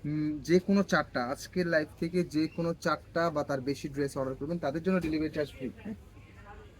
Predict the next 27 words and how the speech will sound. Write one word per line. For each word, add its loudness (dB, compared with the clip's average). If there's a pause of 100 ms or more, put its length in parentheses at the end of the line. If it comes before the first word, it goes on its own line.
(1200)
তারপরে 4
থাকবে 4
হচ্ছে 2 (160)
কটন 2
বারিশের 2
ডিজাইন, 0
হ্যাঁ, 0 (360)
অসম্ভব 2
সুন্দর, 2 (120)
পুরো 8
ড্রেসটা 0
কিন্তু -2 (440)
অনেক 6
সুন্দর 4
করে 4
কিন্তু 4
মাল্টি 6
কালার 4
শেড -2
সুতোতে 2
কিন্তু -2
কাজ -2 (100)
করে 4
দেওয়া 4
আছে। 0 (420)
even 4 (100)
নিচের 6